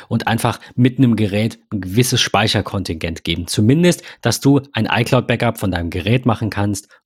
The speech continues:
ohne mehr dafür zu bezahlen. Das ist, es wäre so einfach. Vielleicht kommt das, du. Ich meine,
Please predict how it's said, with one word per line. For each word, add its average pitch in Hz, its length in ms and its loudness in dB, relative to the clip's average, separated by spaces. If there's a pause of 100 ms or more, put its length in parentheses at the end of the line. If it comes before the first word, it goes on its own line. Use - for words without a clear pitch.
(100)
ohne 127 240 4
mehr 113 180 4
dafür 92 260 -2
zu - 140 -8
bezahlen. 90 400 -10
Das - 240 -10
ist, - 520 -12 (420)
es - 160 -2
wäre 180 100 6
so 165 140 4
einfach. 143 420 0 (240)
Vielleicht 160 380 2
kommt 240 240 0
das, - 220 -2
du. - 280 -10
Ich - 160 -10
meine, 143 280 4